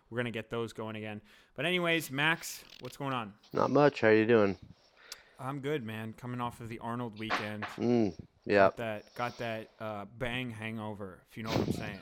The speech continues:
Speaker 2: <laughs>
Speaker 1: The Bang, first off, the, the Bang tent was the most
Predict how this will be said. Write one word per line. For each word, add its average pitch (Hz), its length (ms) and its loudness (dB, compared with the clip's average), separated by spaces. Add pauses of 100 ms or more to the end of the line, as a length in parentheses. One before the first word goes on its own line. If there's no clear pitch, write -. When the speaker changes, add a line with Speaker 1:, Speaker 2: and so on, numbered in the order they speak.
Speaker 2:
<laughs> - 0 - (1600)
Speaker 1:
The 156 160 2 (100)
Bang, 175 440 -2 (320)
first 165 260 -4
off, 139 120 2 (420)
the, 135 140 -4 (280)
the 127 120 -6
Bang 180 640 -6 (120)
tent 160 440 -6 (140)
was 120 260 -10
the 127 100 -8
most 123 320 -4